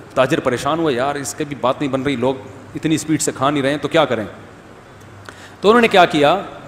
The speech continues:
कि भाई, होटलों में बड़े-बड़े तालाब बनाओ और छो-, मछलियाँ ला के छोड़ो और एक shark मच्छी भी छोड़ दो उसमें। क्या करो?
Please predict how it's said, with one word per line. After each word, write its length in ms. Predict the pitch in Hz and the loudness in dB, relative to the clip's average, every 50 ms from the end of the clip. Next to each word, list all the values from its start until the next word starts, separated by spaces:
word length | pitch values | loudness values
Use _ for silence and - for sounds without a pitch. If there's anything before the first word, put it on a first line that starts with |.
| - | -6
कि 80 | - 165 | -4 0
भाई, 120 | 151 202 | 0 2
होटलों 380 | 202 135 143 151 - 165 175 180 | 4 4 4 4 4 4 4 4
में 140 | 190 185 - | 4 2 2
बड़े-बड़े 280 | 147 147 160 160 165 | 2 2 2 2 2
तालाब 340 | 170 - 127 123 131 139 147 | 2 2 4 4 4 4 4
बनाओ 280 | 147 135 127 123 139 175 - - - - - - - - - - - - - - - - - - - - - - - - - - - - 151 | 4 2 2 2 2 0 -4 -10 -16 -18 -18 -18 -20 -20 -20 -20 -20 -20 -20 -20 -20 -20 -20 -20 -20 -20 -20 -20 -20 -20 -20 -20 -12 -2 0
और 220 | 147 156 156 143 - | 0 0 0 -2 -4
छो-, 280 | - 147 156 151 147 | -2 -2 -2 -2 -2
मछलियाँ 340 | 139 131 - - 160 165 160 | -4 -4 -2 0 0 2 4
ला 120 | 151 147 143 | 4 4 4
के 120 | 143 165 | 2 0
छोड़ो 360 | 160 - 139 131 156 190 190 - | 0 2 2 4 4 2 4 4
और 100 | 165 156 | 4 4
एक 120 | 180 175 | 4 2
shark 320 | - - - 156 175 202 202 208 | 0 4 6 6 6 6 6 2
मच्छी 220 | 185 - - 196 | 0 0 0 -2
भी 80 | 185 180 | -2 -2
छोड़ 220 | - - 131 127 | 0 0 0 2
दो 120 | 123 127 | 2 0
उसमें। 260 | 120 110 - 117 107 95 - - - - - - - - - - - - - - - - - - - - - - | 0 -2 -4 -6 -8 -8 -12 -16 -18 -18 -20 -20 -20 -20 -20 -20 -20 -20 -20 -20 -20 -20 -20 -20 -20 -20 -6 2
क्या 120 | - 165 | 2 4
करो? 220 | 160 175 185 220 | 4 6 4 2